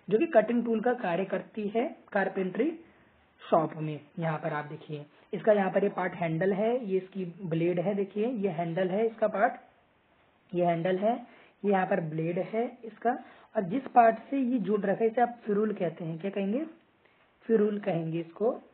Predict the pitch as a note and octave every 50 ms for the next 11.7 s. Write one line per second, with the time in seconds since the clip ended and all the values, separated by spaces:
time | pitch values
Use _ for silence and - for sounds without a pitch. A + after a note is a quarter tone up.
0 | _ - _ _ _ _ _ _ _ _ - G3 F#3+ F#3 F#3 F3 F3+ F3 - E3+
1 | D#3+ D#3 D3+ D3+ D3+ C#3+ C#3+ C#3+ - D3 - - - D3 C#3 C3+ C#3 - - E3
2 | C#3+ C#3 C#3 - - - E3+ A3+ D#4+ - - - _ - _ _ _ - G3 D#3+
3 | E3 D#3 D#3+ E3+ A#3 A#3+ G#3+ G3 G3+ G3 - F#3 G3+ G#3+ G3 E3+ F#3 F#3 - -
4 | G#3+ A3 B3+ A#3 - - F#3+ - - G#3+ F3 F3+ F3 E3+ G3 G#3 G3+ - F3 F3
5 | G3+ A3 - - F#3+ E3+ D#3+ F#3 F#3 E3+ F3+ G3 C4+ C4+ - G#3 F#3+ F3 E3+ E3
6 | D#3+ D#3+ E3+ D3 D3 - E3 D3+ D3+ D#3+ F#3+ F#3+ F3 F3 - A#3+ A#3+ A#3+ G#3+ F#3
7 | F3+ F3+ E3 E3 D#3 - - D#3 - - E3 D3 D3 D3+ D3 - - - - -
8 | - - - - - A3+ G#3+ - C#4+ D4 B3+ A#3+ A3+ G#3 G#3+ G3 E3+ F3+ E3+ E3
9 | G3+ G#3 B3 D4+ E4+ - - _ _ _ _ _ - - A#3 A#3 A3+ A3+ B3 C4
10 | C#4+ - - - - - F#3+ G3 - A#3+ B3 A#3 - F#3+ F#3 - - G#3+ G3+ F#3+
11 | C4 C#4+ C#4 - A3 A3 A#3 G#3+ A3+ G3+ F3 - D#3+ D#3